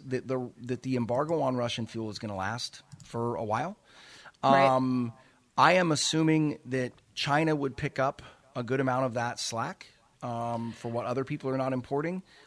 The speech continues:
Speaker 1: What, what, where, where does that,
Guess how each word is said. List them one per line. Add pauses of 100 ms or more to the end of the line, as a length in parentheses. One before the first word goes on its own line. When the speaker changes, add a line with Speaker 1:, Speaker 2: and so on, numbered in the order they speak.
(100)
Speaker 1:
What,
what,
where, (300)
where
does
that,